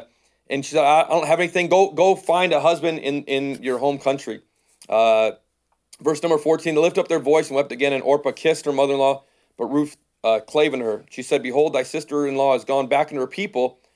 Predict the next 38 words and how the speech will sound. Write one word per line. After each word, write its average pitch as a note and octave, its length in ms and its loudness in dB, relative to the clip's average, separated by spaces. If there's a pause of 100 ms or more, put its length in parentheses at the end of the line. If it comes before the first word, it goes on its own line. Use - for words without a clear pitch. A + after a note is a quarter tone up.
(160)
unto B2+ 160 -2
her C#3+ 80 2
gods. D3 280 2
Return E3 300 -6
thou C#3+ 160 2
after C3+ 460 0 (360)
thy - 80 -6
sister-in-law.'" C#3+ 420 -2
So, D#3+ 340 0 (420)
first A#3+ 240 -2
off, A#3 100 2
we F#3+ 80 -8
see A3 140 -10
this, G3+ 300 -8 (160)
the D#3 160 -6
testimony F#3+ 480 -4
of D3 80 -6
Naomi. C#3+ 440 -6 (300)
When D3+ 160 -4
Naomi, A3 480 0
uh, D#3 240 0
got F3 320 0
this D3+ 100 -12
stuff, D#3 220 -2
God F#3+ 280 4
visited, F3+ 500 -2 (220)
uh, C3+ 580 4 (720)
God, G3+ 180 2
vis-, G3 160 0
of - 60 -18
course, G3+ 180 0
visited F3+ 300 -2
his D#3+ 120 -4
faithful E3+ 320 -2
people D#3 300 -4
in C3 80 -4
Bethlehem. B2 540 -4 (500)
Uh, A2 520 0